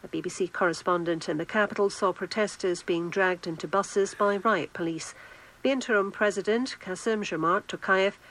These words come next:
is almost certain to be confirmed as Kazakhstan's leader. Moldova's political crisis has deepened, with the Constitutional Court ruling that President Igor Dodon be removed from office. It has appointed the hitherto caretaker Prime Minister, Pavel Filip,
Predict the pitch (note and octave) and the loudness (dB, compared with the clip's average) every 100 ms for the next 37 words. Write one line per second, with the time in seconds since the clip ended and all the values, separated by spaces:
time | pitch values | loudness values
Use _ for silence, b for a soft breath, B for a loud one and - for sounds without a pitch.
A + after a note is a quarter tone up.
0 | B G3+ F#3 E3+ E3+ - B3 F#3+ E3+ D#3+ | B -2 0 0 -2 -2 -2 -2 -4 -4
1 | E3+ E3 G3 F3+ G#3 F#3+ F#3+ G3 - F3 | -6 -4 -4 0 2 2 2 -2 -4 -4
2 | D#3 - - E3 D3+ D3+ E3+ E3+ E3 D#3+ | -4 -6 -4 -2 -2 0 0 0 -2 -6
3 | - - - - B B B B B - | -14 -20 -20 -20 B B B B B 2
4 | C4 D4 D4 A3+ F#3 - F#3+ F#3 F3+ F3+ | 4 4 4 2 0 0 0 0 0 0
5 | G#3+ A#3+ - E3+ - E3+ E3 G3+ F3+ A3 | 2 2 0 -2 -2 -6 -4 -2 -2 0
6 | B3 C4 E3+ D#3+ - - F#3 E3+ - - | -2 -2 -2 -4 -6 -4 -2 -2 -4 -6
7 | A3+ - F3+ E3+ - F#3+ A#3 - F#3+ F#3 | -4 -2 0 0 0 2 2 0 2 4
8 | G3 G#3 E3+ - - F3+ F3 F3+ A3 A3+ | 4 0 -4 -8 -4 -2 0 2 2 0
9 | - F#3+ F3 E3 D#3+ D3+ F#3+ G3 G3 G3 | -2 -2 0 0 0 2 2 2 0 0
10 | F#3+ A3 G#3 D#3 - F3+ F#3 F#3+ F3 D3+ | 2 0 0 -2 -4 -2 -2 -2 -2 -4
11 | - B B B - F3 F3+ G3 F3+ F3 | -8 B B B -12 -8 -4 0 0 0
12 | E3+ F3 F3 F3 F3 - F3+ E3+ - A#3+ | -4 -2 -2 -2 -2 0 2 2 0 -2
13 | A#3 F#3 E3 E3+ D#3 E3+ E3 D#3+ E3 - | -2 -2 -4 -4 -2 -2 0 0 -2 0
14 | F#3+ G#3 E3 D#3+ D#3 E3+ E3+ G3 | 2 2 0 0 -2 0 2 2